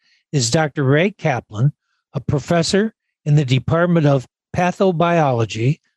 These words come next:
a senior research fellow at windref, and is the Associate Dean of Graduate Studies in the School of Veterinary Medicine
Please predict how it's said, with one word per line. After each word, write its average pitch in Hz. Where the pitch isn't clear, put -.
a 131
senior 196
research 180
fellow 143
at 135
windref, 156
and 139
is 156
the 147
Associate 190
Dean 165
of 123
Graduate 143
Studies 123
in 143
the 135
School 160
of 135
Veterinary 170
Medicine 135